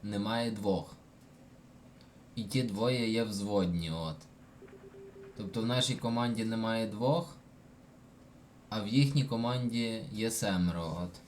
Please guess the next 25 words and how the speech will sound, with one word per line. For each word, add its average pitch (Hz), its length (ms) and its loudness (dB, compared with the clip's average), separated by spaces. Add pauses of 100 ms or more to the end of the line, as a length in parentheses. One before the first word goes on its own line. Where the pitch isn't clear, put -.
(200)
В 110 40 -8
нашій 120 260 -2
команді 113 480 -2
п'ятеро, 143 680 0
а 107 80 -4
в 104 80 -6
їхніх 120 420 -4 (380)
семеро, 87 680 0 (100)
от. 78 180 -4 (800)
І 101 100 -6
тепер 127 320 0
можна 123 340 -2
спокійно 127 460 -6
дивитися 101 640 -4 (600)
бій, 95 480 0
от. 85 340 -2 (1300)
А 90 120 -12
поки 123 220 -2
ви 120 140 -2
це 117 200 -4
робите, 139 440 0
я 107 140 -4
собі 107 280 -6
відкрию 110 420 -4
листочок 127 480 -6